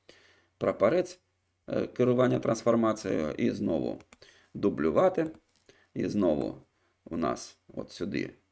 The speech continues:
хмарка піде. Може навіть сюди. І зверніть увагу, що, е, ми можемо ще і регулювати ступінь прозорості нашого шару.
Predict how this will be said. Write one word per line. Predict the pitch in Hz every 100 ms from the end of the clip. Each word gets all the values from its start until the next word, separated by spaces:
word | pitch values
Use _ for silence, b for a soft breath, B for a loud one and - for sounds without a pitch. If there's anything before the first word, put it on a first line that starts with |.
| _
хмарка | - 80 65 -
піде. | - - 165 139 135 - _ _ _ _ _ _ - - _ _ _ - - _ - -
Може | - 104 101 80
навіть | 98 95 -
сюди. | - 104 - 110 190 - _ _ - _ _ _ _ _ _ _ _ -
І | 127
зверніть | 107 104 98
увагу, | 110 95 78 78
що, | - 95 73 B B B B _ -
е, | 95 90 82 60 50 - - - -
ми | - 113 110
можемо | 113 110 104 95
ще | - - 113
і | 110 117 110
регулювати | 101 101 101 107 110 143 110 104 B B B
ступінь | - - 143 135 117
прозорості | 113 110 104 120 101 - 92
нашого | 90 87 87 90
шару. | 95 107 85 58